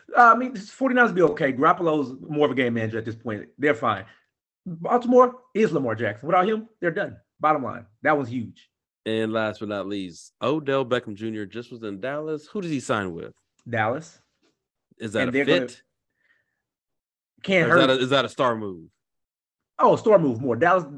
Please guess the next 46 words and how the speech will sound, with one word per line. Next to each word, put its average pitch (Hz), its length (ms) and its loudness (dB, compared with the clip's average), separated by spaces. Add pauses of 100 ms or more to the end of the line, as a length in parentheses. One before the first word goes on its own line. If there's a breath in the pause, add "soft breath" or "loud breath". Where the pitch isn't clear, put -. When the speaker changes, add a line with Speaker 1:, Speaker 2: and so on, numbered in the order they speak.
(160)
Speaker 1:
is 135 100 -14
known 156 220 2
for 139 100 -6
star 127 200 0
moves 120 300 -2
instead 117 260 -2
of 110 100 -6
fit, 113 200 -4
right? 120 200 -2 (140 loud breath)
Jerry 208 200 4
Jones 208 260 0
never 175 180 0
made 151 160 0
a 135 60 0
good 127 220 -2
decision 123 360 -6
based 120 240 -2
on 113 320 -4 (220 loud breath)
what's 120 200 -2
fit. 127 340 -2
It's 131 100 -8
all 135 160 0
about 113 180 -6
star 101 220 -6
power 95 260 -6
for, 95 220 -10
for - 100 -14
Jerry 107 240 -4
Jones. 95 280 -10 (120)
But 185 140 4
Speaker 2:
This 185 140 2
Speaker 1:
it'll 208 120 6
help 196 140 8
Speaker 2:
almost, 117 140 -6
Speaker 1:
him, 92 40 -12
though. 98 280 -14
Speaker 2:
this 117 200 -6
almost 135 240 -2
reminds 120 260 -4
me 117 60 -4
of, 110 60 -4
like, 107 180 -4 (200)
bringing 113 280 -4
in 107 140 -6
Deion 104 240 -8
Sanders, 101 520 -12